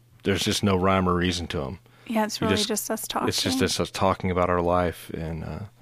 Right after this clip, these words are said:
Speaker 1: so thank you for listening to those. I hope you're mildly entertained, or maybe it encourages you to know that, uh, you're not the biggest loser you know. <laughs>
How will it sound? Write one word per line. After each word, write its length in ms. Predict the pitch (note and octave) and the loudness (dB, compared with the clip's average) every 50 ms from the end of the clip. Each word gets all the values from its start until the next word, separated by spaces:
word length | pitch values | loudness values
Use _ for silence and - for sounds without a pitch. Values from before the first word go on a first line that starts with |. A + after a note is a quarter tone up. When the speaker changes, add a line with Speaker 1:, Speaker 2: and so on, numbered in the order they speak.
| - - - - - - - - | -20 -20 -20 -20 -20 -20 -18 -12
Speaker 1:
so 200 | - - - G2+ | -12 -8 -8 -2
thank 240 | - G2 G2 - - | 0 0 0 2 0
you 80 | F#2+ | -2
for 120 | - F#2 F2 | 0 0 2
listening 400 | E2+ F#2+ F2+ - - F#2 F2 E2 | 2 2 2 2 0 0 -2 0
to 60 | E2+ | 0
those. 300 | E2 E2+ F2 F#2 G2 G2 | 0 2 2 2 0 0
I 60 | G2 | 0
hope 200 | G2+ G2+ G2 - | 0 -2 -2 -2
you're 220 | - F#2+ F2+ F2+ - - - - - - - - - - _ _ - _ - - | -2 -2 -2 -2 -4 -10 -20 -20 -20 -20 -20 -20 -20 -20 _ _ -20 _ -16 -8
mildly 460 | - D#2 G2 F#2+ F#2+ F#2+ - F#2+ F#2+ | -2 0 2 4 4 4 2 2 0
entertained, 680 | F#2 F2 E2+ - - G2 F2+ F2+ F2+ F#2+ F#2 F2+ - - - - - - - - - | 0 0 -2 0 0 0 0 2 0 0 -2 -4 -6 -12 -14 -16 -18 -18 -14 -12 -10
or 300 | - D#2 D#2+ E2 E2+ D#2+ | -8 -6 -4 -4 -4 -2
maybe 300 | D#2+ F2 F2+ F#2+ F2+ F2+ | -2 0 0 2 2 0
it 60 | E2+ | 0
encourages 580 | D#2+ D2 - - G2 F#2 F#2+ F#2 G2 G2+ F#2 G2 | 0 -2 -2 0 2 2 2 2 0 -2 -2 -2
you 120 | F2+ E2+ | -2 -4
to 100 | D#2+ F#2 | -2 -2
know 220 | F2+ E2 E2 E2+ E2 | -2 -2 -2 -2 -2
that, 280 | E2+ E2 - - - | -2 -4 -6 -6 -6
uh, 220 | E2 - D#2 - - _ - - - - - - - | -6 -6 -6 -8 -10 _ -20 -20 -20 -20 -14 -4 -2
you're 100 | F2+ F2 | 0 2
not 160 | F2 E2+ - | 2 0 0
the 80 | F#2 | -2
biggest 340 | D#2 E2+ F2 E2 D#2+ - - | -2 -2 -2 -2 -2 -4 -2
loser 300 | F2 F2+ E2+ D#2+ F2 D#2+ | 0 -2 -2 -2 -4 -6
you 100 | D2+ D#2+ | -6 -4
know. 260 | D#2 E2+ F2+ F#2 F2+ - - - - - - - - - - | -4 -2 -2 -4 -4 -6 -10 -16 -16 -16 -14 -14 -12 -4 0
<laughs> 80 | - | 0